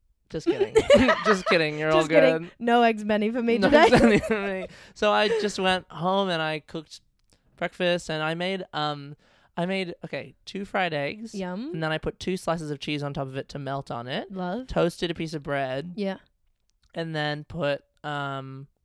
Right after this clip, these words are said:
Speaker 1: and then I also made bacon.
Speaker 2: Okay, cool.
Speaker 1: And I ate all those things together.
Speaker 2: Mm.
Speaker 1: Not much flavor.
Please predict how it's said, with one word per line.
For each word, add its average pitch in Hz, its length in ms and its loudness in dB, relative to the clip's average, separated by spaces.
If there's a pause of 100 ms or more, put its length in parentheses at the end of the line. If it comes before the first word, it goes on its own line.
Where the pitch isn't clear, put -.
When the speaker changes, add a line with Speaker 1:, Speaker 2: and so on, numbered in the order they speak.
(140)
Speaker 1:
and 202 120 2
then 202 80 2
I - 20 -2
also 202 160 -6
made 165 180 -6
bacon. 175 480 -6
Speaker 2:
Okay, 196 300 -2
cool. - 140 -12
Speaker 1:
And 175 100 -2
I 175 100 -4
ate 196 140 2
all 190 80 2
those 185 160 -4
things 170 160 -10
together. 165 600 -2 (160)
Speaker 2:
Mm. 202 260 -6 (180)
Speaker 1:
Not 180 180 -6
much 185 180 -8
flavor. 160 420 -6